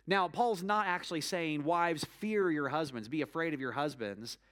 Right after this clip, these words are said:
It, it's much closer to our word for respect. That's why it's translated that way. It's, it's, it's our, our understanding, our word for respect.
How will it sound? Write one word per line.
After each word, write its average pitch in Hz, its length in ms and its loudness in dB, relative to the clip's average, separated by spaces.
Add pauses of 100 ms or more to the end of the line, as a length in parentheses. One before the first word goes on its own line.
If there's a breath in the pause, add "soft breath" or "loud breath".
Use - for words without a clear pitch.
(360 soft breath)
It, 156 220 0
it's 156 180 -4
much 196 220 -2
closer 180 380 -2
to 151 160 0
our 147 140 4
word 165 280 -2
for 151 120 -2
respect. 131 520 -2
That's 123 180 -4
why 131 140 0
it's 123 120 -6
translated 127 540 -6
that 110 180 -6
way. 104 280 -6
It's, 120 160 -12
it's, 123 320 -8 (320 loud breath)
it's - 160 -4
our, 151 220 4
our 151 220 0
understanding, 147 460 -4
our 135 120 0
word 135 180 -2
for 143 120 -4
respect. 127 640 -2